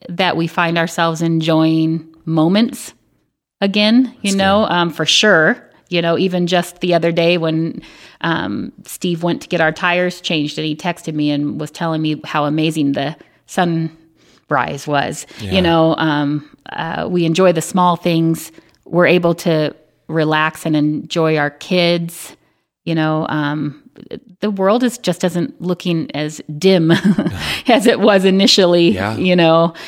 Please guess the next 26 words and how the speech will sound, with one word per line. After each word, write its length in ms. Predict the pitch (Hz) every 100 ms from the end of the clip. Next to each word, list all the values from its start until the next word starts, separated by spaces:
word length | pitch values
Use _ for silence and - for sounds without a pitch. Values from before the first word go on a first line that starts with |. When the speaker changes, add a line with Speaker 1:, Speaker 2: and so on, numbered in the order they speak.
| - -
Speaker 1:
And 200 | 175 165
so, 420 | - 170 160 156
um, 400 | 147 156 156 160
I 80 | 190
guess 200 | 196 233
it's 120 | 269
just 180 | - 233
the 80 | 196
little 220 | 185 202
things, 540 | 208 226 226 233 233 -
you 100 | 208
know, 240 | 202 196 202 -
day 160 | 190
by 180 | 190 190
day, 580 | 190 190 190 190 196 180 - - - - _ _ -
happiness 560 | 180 - 185 180 - - _ _ _ _ _ _ _ _ _ _ -
seeping 300 | 208 208 190
back 260 | 180 175 -
in, 240 | 175 175
you 140 | 170 175
know, 440 | 170 170 170 - -
um, 380 | 165 156 160 -
the 140 | 165
good 220 | 165 180
days 240 | 170 175 170
outweighing 760 | 151 104 156 160 180 190 214